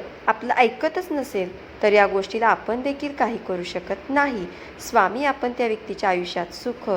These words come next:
शांती, समृद्धी आणि स-, सकारात्मक, नकारात्मक गोष्टी आणतील. आणि आपण ही सेवा करण्याआधी एक नारळ घ्यायची आहे आणि खडीसाखर घ्यायची आहे.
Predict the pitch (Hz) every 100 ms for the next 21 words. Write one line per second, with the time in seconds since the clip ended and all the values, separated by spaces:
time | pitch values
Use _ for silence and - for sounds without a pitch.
0 | 175 - 208 220 226 214 175 180 226 254
1 | 277 269 208 196 - 208 247 220 190 -
2 | - - - - - - - - 277 277
3 | 269 202 196 208 202 233 262 - 269 240
4 | 208 - - - 214 262 - 190 170 -
5 | - - - 214 190 180 - - 196 196
6 | 185 - - - - 277 285 240 196 196
7 | 202 185 185 - 247 233 226 240 - -
8 | - 226 226 247 220 185 185 196 - -
9 | - 196 175 175 269 269 240 170 - -
10 | _ - 247 269 233 262 - 233 226 247
11 | 262 - 180 190 226 226 - 254 247 196